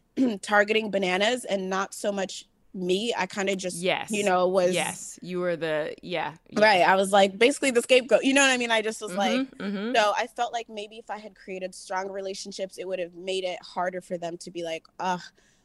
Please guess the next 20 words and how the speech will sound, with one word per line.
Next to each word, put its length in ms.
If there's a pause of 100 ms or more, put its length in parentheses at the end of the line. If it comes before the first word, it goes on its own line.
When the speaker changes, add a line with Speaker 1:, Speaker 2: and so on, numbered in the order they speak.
(140)
Speaker 1:
well, 260
Justina's 640
not 260
just 500
somebody 280
who's 160
like, 160
'Okay, 260
I 60
mean, 160
it 120
sucks. 320
We 120
like 260
her.'" 200
It 120
would 100
have 140
been 160
like, 240